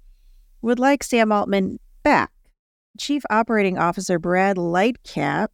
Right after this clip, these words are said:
said the decision, the board's decision, was not because of malfeasance or anything related to our financial, business, safety, or security privacy practices.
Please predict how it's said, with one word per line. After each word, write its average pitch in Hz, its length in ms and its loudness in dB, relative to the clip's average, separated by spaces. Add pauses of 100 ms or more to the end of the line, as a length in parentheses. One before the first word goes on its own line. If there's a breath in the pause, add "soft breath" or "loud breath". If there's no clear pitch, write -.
(340)
said 302 340 0
the 381 80 -2
decision, 196 480 0
the 185 80 -2
board's 233 220 0
decision, 214 380 0
was 190 140 -2
not 220 240 2
because 220 240 0
of 190 80 -2
malfeasance 190 640 -2
or 170 80 -2
anything 196 380 0
related 165 360 0
to 175 100 -4
our 156 80 -2
financial, 226 500 0
business, 175 320 -2
safety, 233 400 0
or 233 180 2
security 208 460 -2
privacy 185 480 0
practices. - 680 -2